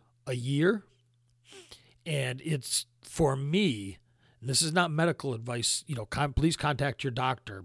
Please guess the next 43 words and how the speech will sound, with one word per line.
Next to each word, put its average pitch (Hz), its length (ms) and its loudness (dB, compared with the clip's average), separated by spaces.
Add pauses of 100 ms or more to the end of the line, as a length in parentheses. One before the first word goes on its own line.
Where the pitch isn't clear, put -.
but - 220 -6 (320)
for 127 180 -6
me, 175 300 2
Cosentyx 139 680 2
has 110 120 -6
been 120 160 -6
a 107 60 -8
game 131 360 -2
changer. 95 540 -6 (380)
This 135 120 0
is 147 120 2
something 151 360 2
I 127 100 -2
wish 139 280 0
would 143 140 0
have 123 100 -4
been 131 140 0
around 123 500 -2 (420)
twenty-five, 139 580 2
thirty 123 260 0
years 139 280 0
ago. 107 360 -6 (340)
I 139 140 -8
might 135 240 0
have 135 80 -2
had 117 240 -4
less, - 500 -2 (480)
uh, 110 160 -6
hip 160 240 -2
replacement 120 480 -8
operations 117 580 -10
and 117 120 -10
not 123 240 -8
be 123 80 -8
dealing 127 320 -2
with 120 100 -4
some 127 140 0
of 117 80 -6
the 117 80 -4
issues 117 280 -2
I 110 100 -6
am 110 200 -8
now. 113 400 -2